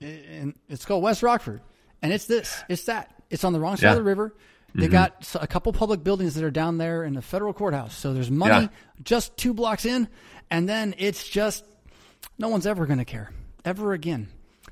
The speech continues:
Speaker 1: I
Speaker 2: Right.
Speaker 1: mean, you might have the state come in and level the state housing and then put it up somewhere else in the state. That might happen in the future here. There'll be less housing here. That could happen.
Speaker 2: And there, I mean, the reason to talk about this is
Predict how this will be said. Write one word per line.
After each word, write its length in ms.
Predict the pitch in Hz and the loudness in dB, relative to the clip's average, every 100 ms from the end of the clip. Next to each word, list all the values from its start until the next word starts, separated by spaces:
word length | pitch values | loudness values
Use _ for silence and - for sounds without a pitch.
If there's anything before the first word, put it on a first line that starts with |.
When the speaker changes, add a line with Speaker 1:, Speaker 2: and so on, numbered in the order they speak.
| - | 4
Speaker 1:
I 60 | |
Speaker 2:
Right. 60 | 165 | 6
Speaker 1:
mean, 180 | 160 160 | 6 4
you 100 | 170 | 2
might 140 | 185 185 | 2 2
have 140 | 180 | 0
the 40 | 165 | 0
state 220 | 185 180 | -2 0
come 160 | 165 | 2
in 100 | 170 | 4
and 220 | 160 135 131 | 4 2 0
level 360 | 139 180 185 | 2 2 2
the 100 | 165 | -2
state 240 | - 180 139 | -4 -4 -2
housing 420 | 170 180 202 196 147 | -4 -2 -4 -6 -4
and 160 | 143 | -2
then 240 | 151 135 127 _ | 0 0 -4 _
put 140 | - 190 | -4 0
it 80 | 170 | 0
up 100 | - | 0
somewhere 300 | 170 156 - | 0 0 0
else 180 | 151 - | -4 -2
in 60 | 143 | -4
the 80 | |
state. 280 | 120 185 170 - - _ _ | -2 -4 -4 -8 -20 _ _
That 120 | - 190 | -2 0
might 140 | 156 | 2
happen 240 | 139 143 | 2 2
in 60 | 139 | 0
the 40 | |
future 240 | 127 135 131 | 0 -2 -2
here. 220 | 131 147 | -2 -2
There'll 120 | 170 | 0
be 100 | 147 | 2
less 240 | 127 151 151 | 2 0 0
housing 300 | 131 123 117 | -2 0 -2
here. 180 | 123 - - - | -2 -6 -12 -6
That 120 | 151 | -4
could 100 | 131 | -2
happen. 240 | 113 131 127 - _ _ _ _ _ _ _ - | -4 -4 -10 -14 _ _ _ _ _ _ _ 6
Speaker 2:
And 140 | 147 | 8
there, 240 | 160 165 - | 8 4 4
I 60 | |
mean, 240 | 147 147 139 | 6 6 4
the 200 | 135 127 | 4 6
reason 320 | 127 170 208 | 8 8 8
to 80 | 156 | 4
talk 300 | 95 113 120 | 4 4 4
about 180 | 95 90 | 4 2
this 200 | 87 82 | 0 -2
is 220 | 90 - | -4 -6